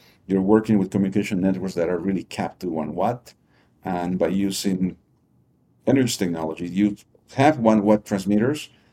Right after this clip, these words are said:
that will give you that range, that will give you even more duty cycle than what you can get. But now with our latest fifteen watt system,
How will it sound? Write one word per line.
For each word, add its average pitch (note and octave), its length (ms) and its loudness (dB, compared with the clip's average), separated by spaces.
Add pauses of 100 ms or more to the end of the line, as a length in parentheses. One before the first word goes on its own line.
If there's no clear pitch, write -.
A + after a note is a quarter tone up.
(140)
that F2+ 180 -2
will F#2+ 100 0
give G2+ 200 2
you G2+ 120 2
that E2+ 220 0
range, G2+ 280 -2
that F#2 160 -4
will F#2 80 -4
give F#2+ 160 -2
you F#2 80 -2
even F2+ 180 -6
more F#2 140 -2
duty F#2 260 -4
cycle G2 380 0
than D2+ 160 -8
what D2+ 200 -6
you E2 120 -8
can E2 180 -8
get. A#2 300 2 (420)
But G#2 300 4
now A#2 240 4
with A2+ 200 4
our G2 220 4
latest G#2+ 500 4
fifteen G#2 400 -2
watt F#2+ 200 2
system, G#2+ 560 0